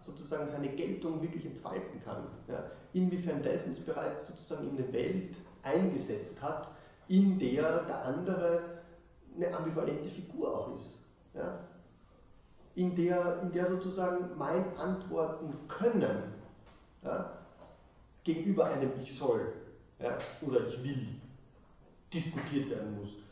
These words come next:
Weil das originäre Phänomen für, für Levinas und für die Phänomenologie wäre das Ich kann und nicht das Ich soll. Ja? Also da, da, dahinter wollen sie zurückgehen, um, um zu zeigen, inwiefern dieses Ich kann sich schon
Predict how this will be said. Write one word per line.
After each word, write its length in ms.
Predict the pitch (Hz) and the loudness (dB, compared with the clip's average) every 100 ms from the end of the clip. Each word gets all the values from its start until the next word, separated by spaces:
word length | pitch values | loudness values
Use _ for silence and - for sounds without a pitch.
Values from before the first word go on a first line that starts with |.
| - - | -18 0
Weil 140 | 135 | 2
das 220 | 139 - | 2 -2
originäre 480 | 143 139 123 123 190 | -2 -2 0 2 2
Phänomen 500 | 185 165 147 160 175 - | 0 -2 -4 -4 -6 -4
für, 240 | 139 - - | -4 -4 -4
für 60 | 135 120 | -4 -4
Levinas 680 | 110 104 101 101 - - | -4 -4 -4 -6 -8 -12
und 100 | - - | -10 -8
für 60 | |
die 80 | 92 | -6
Phänomenologie 680 | 131 131 127 120 113 185 170 | -4 -2 0 -2 -2 -2 -2
wäre 100 | 135 | -4
das 100 | 131 | -6
Ich 140 | - - | -10 -12
kann 180 | - - - - - - - | -10 -10 -10 -16 -20 -20 -8
und 160 | 123 | -6
nicht 140 | 151 165 | -4 -6
das 260 | - 113 - - - - | -6 -8 -10 -12 -14 -16
Ich 160 | - - | -12 -8
soll. 260 | - - 95 90 - - - - - | -4 -4 -4 -8 -14 -18 -20 -12 -6
Ja? 80 | - - - - - - - - | -6 -8 -14 -20 -20 -20 -20 -14
Also 200 | - - | -8 -6
da, 280 | - - - | -4 -4 -6
da, 60 | - - 170 | -8 -8 -2
dahinter 380 | 196 202 196 180 | 4 4 4 2
wollen 180 | 190 185 | 2 2
sie 100 | 185 | 0
zurückgehen, 720 | 170 196 - - - - - - | -2 -2 -4 -6 -8 -8 -10 -10
um, 60 | - - | -12 -10
um 100 | 160 | -10
zu 120 | - - | -10 -6
zeigen, 320 | - 185 190 | -2 0 0
inwiefern 440 | 185 185 165 170 170 | 2 0 0 -2 -2
dieses 220 | 180 180 | -4 -6
Ich 180 | - - | -8 -12
kann 300 | - 170 180 | -8 -4 -2
sich 180 | 180 170 | -4 -4
schon 320 | 165 165 165 | -2 -2 -4